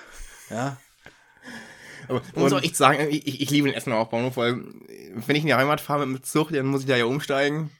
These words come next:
Speaker 2: Und wenn, wenn ich da aussteige, ah, du weißt einfach, das ist Heimat. Jetzt bist du zu Hause. Das
Speaker 1: Du
Speaker 2: ist
Speaker 1: bist
Speaker 2: schön.
Speaker 1: angekommen.
Speaker 2: Ja.
Speaker 1: Und auch dann läufst du durch die Stadt. So, ich kann sagen, es war,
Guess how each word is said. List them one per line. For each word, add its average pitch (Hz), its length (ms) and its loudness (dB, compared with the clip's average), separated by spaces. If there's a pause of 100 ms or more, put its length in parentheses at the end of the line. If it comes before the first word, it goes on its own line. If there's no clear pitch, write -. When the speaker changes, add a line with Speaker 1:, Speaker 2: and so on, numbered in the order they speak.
(360)
Speaker 2:
Und 110 160 -2
wenn, 117 160 -2
wenn 127 60 2
ich 131 80 -2
da 123 80 4
aussteige, 117 640 2 (1300)
ah, - 160 4 (600)
du 120 100 -4
weißt 131 240 6
einfach, 123 340 -2
das - 140 -6
ist - 220 -8
Heimat. 107 320 0 (160)
Jetzt - 200 -6
bist 110 140 -4
du 101 60 -8
zu 92 180 -6
Hause. 98 380 -4 (260)
Das - 100 -8
Speaker 1:
Du - 60 -2
Speaker 2:
ist 120 60 -2
Speaker 1:
bist 143 140 2
Speaker 2:
schön. 87 140 -2
Speaker 1:
angekommen. 117 440 0 (320)
Speaker 2:
Ja. 104 220 -6 (1700)
Speaker 1:
Und 117 100 2
auch 120 100 2
dann 123 140 2
läufst 143 240 4
du 147 40 -2
durch 139 100 -4
die 139 100 -8
Stadt. - 400 -2 (880)
So, 120 240 0
ich 107 120 -8
kann 131 100 -2
sagen, 127 140 0
es 117 120 -10
war, 113 380 2